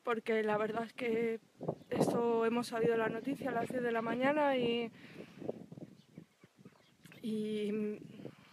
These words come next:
he llorado, no quiero llorar, queremos,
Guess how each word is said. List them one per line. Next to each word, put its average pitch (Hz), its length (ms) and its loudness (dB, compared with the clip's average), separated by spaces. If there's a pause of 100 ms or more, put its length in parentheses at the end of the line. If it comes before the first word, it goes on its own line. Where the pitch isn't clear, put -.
(420)
he 226 120 -2
llorado, 240 420 6
no 240 140 0
quiero 220 200 0
llorar, 214 500 2
queremos, 214 720 -6